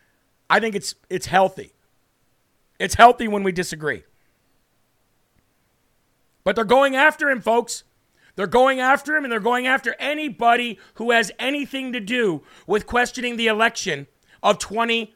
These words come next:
twenty. So be ready.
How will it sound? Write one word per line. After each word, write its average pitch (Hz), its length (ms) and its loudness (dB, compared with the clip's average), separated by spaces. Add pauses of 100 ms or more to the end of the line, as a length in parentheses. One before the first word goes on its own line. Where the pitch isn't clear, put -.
twenty. 214 420 -2 (1040)
So 247 180 2
be 302 200 -2
ready. 269 400 4